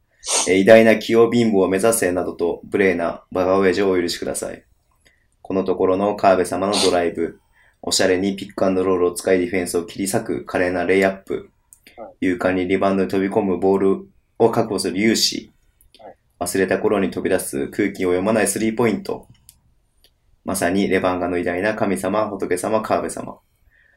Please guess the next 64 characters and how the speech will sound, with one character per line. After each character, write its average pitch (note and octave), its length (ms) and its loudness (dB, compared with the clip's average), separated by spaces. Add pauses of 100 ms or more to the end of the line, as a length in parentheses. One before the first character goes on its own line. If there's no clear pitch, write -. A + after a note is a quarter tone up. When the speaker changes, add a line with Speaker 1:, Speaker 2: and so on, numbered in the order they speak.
(180)
Speaker 1:
川 F#2+ 180 6
辺 D#2 140 0
様、 - 360 -8 (180)
川 E2+ 220 2
辺 - 140 -8
様。 - 340 -10 (260)
あ F#2+ 460 4
あ、 - 60 -20
な F#2+ 180 0
ん F#2+ 100 -2
と E2 100 -6
い D#2+ 160 -6
う - 200 -12
川 E2+ 200 2
辺 - 140 -8
様。 - 360 -14 (960)
以 - 80 -6
上 - 160 -8
で - 120 -10
す。 - 340 -8 (580)
Speaker 2:
な D#3+ 80 2
ん D3 80 -2
か、 - 220 -12 (160)
そ E3 100 -6
ん E3+ 100 -8
な E3+ 80 -2
小 D#3+ 200 -2
説 D3 220 -2
あ C3 80 2
り、 C3 120 -8
ん？ - 60 -20 (200)
な A3+ 80 -2
ん - 20 -6
か - 140 4
短 - 200 4
歌 B2 160 6
み B2+ 80 -6
た A#2+ 80 0
い - 20 -2
な G#2+ 80 -4
の - 20 -2
あ - 40 -2
り A#2+ 40 2
ま B2+ 80 0
し - 160 0
た - 60 -10
よ - 80 -14
ね。 - 120 -12 (1400)
Speaker 1:
<laughs> - 0 -
え、 G2+ 120 4
ど A2 180 8
う D3 180 12
だ G#2+ 160 8
っ - 100 -12
た G2 200 4
の？ F#2+ 240 -2 (280)
Speaker 2:
ち - 140 -4
げ D3+ 100 8
え C3 60 6
や。 G2+ 80 2 (440)
ヒ - 160 0
ロ F3+ 80 8
シ - 120 -4
か。 - 180 -10